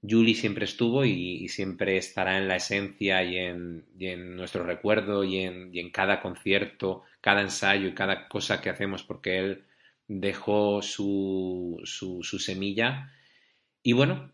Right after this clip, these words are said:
hemos seguido hacia adelante recordándolo, pero poniendo también el, la fuerza en, en el proyecto, en el grupo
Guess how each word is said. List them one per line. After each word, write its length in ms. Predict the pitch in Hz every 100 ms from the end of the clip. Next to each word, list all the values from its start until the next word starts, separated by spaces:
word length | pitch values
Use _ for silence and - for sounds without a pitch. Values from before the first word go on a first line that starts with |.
| _
hemos 220 | 107 110
seguido 260 | - 110 107
hacia 180 | 104 110
adelante 680 | 104 107 110 107 131 131 135
recordándolo, 840 | 131 98 95 90 104 107 117 123
pero 180 | 123 92
poniendo 380 | - 90 90 92
también 320 | 95 92 92
el, 640 | 92 90 87 85 82 82 85
la 140 | 85
fuerza 800 | - 98 98 98 107 107 107 104
en, 500 | 92 87 87 85 82
en 140 | 85
el 100 | 87
proyecto, 640 | 85 85 90 98 - 123 123
en 100 | 90
el 100 | 87
grupo 500 | 98 110 117 160 170